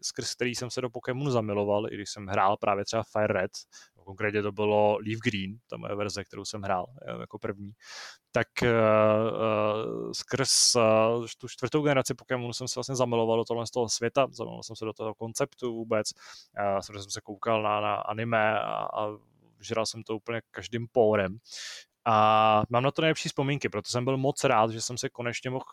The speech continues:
vlastně vrátit v nějaký remakeu k něčemu, co konečně mě jako je blízký. Je to, je to, to něco, co, co,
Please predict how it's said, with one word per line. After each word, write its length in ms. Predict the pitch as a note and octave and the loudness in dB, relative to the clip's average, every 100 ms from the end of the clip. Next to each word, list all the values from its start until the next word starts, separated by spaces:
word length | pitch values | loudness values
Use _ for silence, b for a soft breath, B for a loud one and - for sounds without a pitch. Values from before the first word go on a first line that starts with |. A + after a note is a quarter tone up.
| _ _ - | _ _ -14
vlastně 220 | - C3 | -8 -4
vrátit 380 | B2 A#2 A2 C3 | 2 2 2 -2
v 40 | |
nějaký 300 | B2+ A#2 C3+ | 0 0 0
remakeu 340 | B2 B2 B2+ C#3 | 0 -2 -4 -6
k 40 | |
něčemu, 300 | B2 - B2 | -6 -4 -6
co 120 | - | -6
konečně 360 | C3 B2+ - C#3+ | -4 -4 -2 0
mě 440 | C3+ B2+ B2 B2+ - _ _ - | 0 2 2 2 -2 _ _ -20
jako 180 | A2+ C3 | -8 -2
je 80 | B2+ | -2
blízký. 440 | A#2 A#2+ - - | -2 -4 -4 0
Je 140 | G2+ G2+ | 0 0
to, 200 | B2 G#2+ _ - | -4 -8 _ -8
je 80 | A#2+ | -6
to, 100 | A#2 | -4
to 100 | C3 | -4
něco, 340 | A#2+ A2 B2 | -2 -4 -6
co, 460 | - A#2 A#2 A2+ A2+ | -6 -2 0 0 -2
co, 180 | - | -8